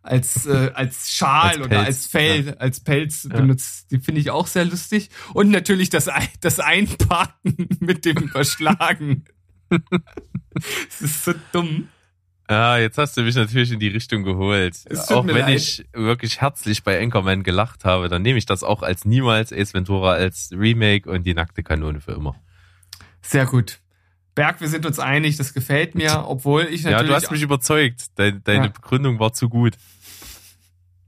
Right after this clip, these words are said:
Speaker 1: Gerne wieder, gerne wieder, wenn es sich anbietet.
Speaker 2: Ja.
Speaker 1: Du weißt doch, ich
Speaker 2: So
Speaker 1: bin
Speaker 2: machen
Speaker 1: ein
Speaker 2: wir's.
Speaker 1: Ham-, ich bin ein harmoniebedürftiger Mensch.
Speaker 2: Das finde ich gut. Aber wir kabbeln uns ja eigentlich hier nie.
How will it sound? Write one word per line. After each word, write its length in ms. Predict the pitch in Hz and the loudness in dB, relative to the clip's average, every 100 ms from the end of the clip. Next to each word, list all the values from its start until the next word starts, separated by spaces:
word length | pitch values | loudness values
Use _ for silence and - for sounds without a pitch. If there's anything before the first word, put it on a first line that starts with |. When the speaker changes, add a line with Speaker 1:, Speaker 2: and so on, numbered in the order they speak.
| - - - - | -20 -16 -16 -4
Speaker 1:
Gerne 340 | 156 208 254 | 0 2 0
wieder, 360 | 208 247 160 127 | 0 0 0 0
gerne 320 | 147 180 202 | -2 -2 0
wieder, 240 | 196 160 139 | 0 0 0
wenn 140 | 143 | 0
es 120 | 151 | -2
sich 180 | 147 139 | -2 2
anbietet. 480 | 135 135 131 120 - - - - - - - - | 4 4 4 2 -2 -8 -16 -18 -20 -20 -18 -2
Speaker 2:
Ja. 160 | 113 - - - | -2 -2 -10 -10
Speaker 1:
Du 80 | - | 0
weißt 200 | 165 185 | 2 2
doch, 60 | 175 | 0
ich 80 | 165 | 2
Speaker 2:
So 60 | |
Speaker 1:
bin 100 | 104 | 2
Speaker 2:
machen 140 | 185 170 | 2 4
Speaker 1:
ein 0 | |
Speaker 2:
wir's. 80 | |
Speaker 1:
Ham-, 180 | 170 175 - | 2 2 -2
ich 120 | 180 | -2
bin 140 | 185 | 0
ein 160 | 170 156 | 0 -2
harmoniebedürftiger 840 | 156 147 143 135 123 123 135 - | 2 2 2 2 0 0 -2 -10
Mensch. 380 | - - - - _ _ _ _ _ _ _ - | -12 -14 -18 -20 _ _ _ _ _ _ _ -10
Speaker 2:
Das 120 | - | -4
finde 180 | - 175 | 0 0
ich 120 | 123 | -2
gut. 340 | - 120 110 - - _ _ _ _ _ _ - | 0 0 0 -4 -20 _ _ _ _ _ _ 0
Aber 400 | 104 107 104 92 | 4 4 4 0
wir 640 | 90 76 82 90 101 92 | -14 -20 -16 -12 -4 -2
kabbeln 340 | - 98 90 80 | 2 2 2 -2
uns 160 | 78 | -4
ja 80 | 73 | -4
eigentlich 280 | - 78 78 | -4 -6 -10
hier 380 | - 78 73 78 _ _ _ _ - | -6 -4 -4 -8 _ _ _ _ -4
nie. 320 | 98 120 90 | 2 2 2